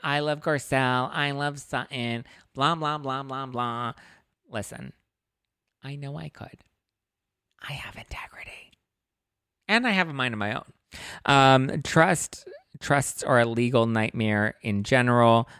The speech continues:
let alone in this horrible situation. I know. It's awful. It really is. Hey, Zach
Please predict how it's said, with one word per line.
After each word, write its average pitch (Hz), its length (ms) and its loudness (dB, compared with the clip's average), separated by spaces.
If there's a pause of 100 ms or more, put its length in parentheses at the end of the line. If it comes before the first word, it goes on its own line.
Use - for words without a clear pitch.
(100)
let 117 260 4
alone 110 500 6
in 107 220 -2
this 123 180 2
horrible 113 300 2
situation. 104 680 -2
I 104 160 -2
know. 98 320 -4
It's 123 200 -2
awful. - 520 -2
It - 120 -6
really 113 280 0
is. 95 120 -6
Hey, 131 160 -2
Zach 127 340 0